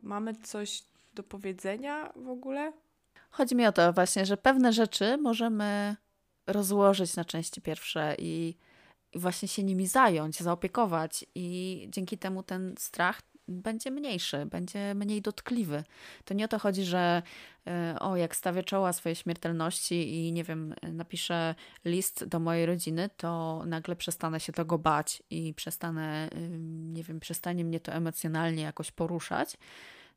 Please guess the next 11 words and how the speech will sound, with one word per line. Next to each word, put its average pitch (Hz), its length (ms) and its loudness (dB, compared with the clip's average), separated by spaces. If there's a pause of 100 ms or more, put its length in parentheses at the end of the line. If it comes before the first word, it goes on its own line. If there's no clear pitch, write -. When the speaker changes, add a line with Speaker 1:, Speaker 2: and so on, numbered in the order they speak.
(100)
Speaker 2:
e, 170 160 -4
ten 165 180 -6
temat. 165 320 -4
Jasne, 285 260 -2
że 165 160 0
nie. 151 260 -2 (100)
Wszyscy - 260 -6
jesteśmy 202 360 -2
tylko 220 280 -4
ludźmi, 185 360 0
tak? 202 300 -6